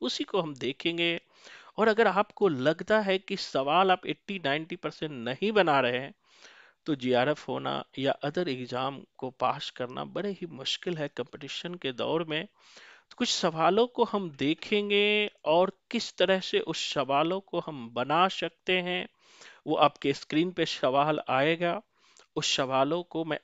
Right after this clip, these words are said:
आसान भाषा में सिंपल कोडिंग के द्वारा समझाने का प्रयास करूंगा। तो आपके सामने स्क्रीन पर सवाल आ चुका है,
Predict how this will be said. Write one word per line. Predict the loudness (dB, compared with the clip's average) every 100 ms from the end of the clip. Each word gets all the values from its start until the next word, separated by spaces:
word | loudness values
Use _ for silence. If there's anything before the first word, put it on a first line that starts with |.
| -2
आसान | -2 -2 -4 -2 -2
भाषा | -2 -2 -2 -2 -4
में | -4 -8
सिंपल | -6 -2 -2 -2 -8 0 2 2
कोडिंग | 0 -4 -4 -4
के | -4
द्वारा | 0 0 0
समझाने | -2 -10 -6 -6 -6
का | -6
प्रयास | -6 -6 -4 -4 -6
करूंगा। | -8 -8 -8 -8 -8 _ _ -20 -20 -20 -20 _
तो | 0
आपके | 4 4 4 0
सामने | 2 2 2 2 0 -2
स्क्रीन | -2 -6 -4 -4 -4
पर | 0 0 0 _ _
सवाल | -10 -2 0 2 0 -2
आ | -6 -6
चुका | -6 -4 0
है, | 2 2 0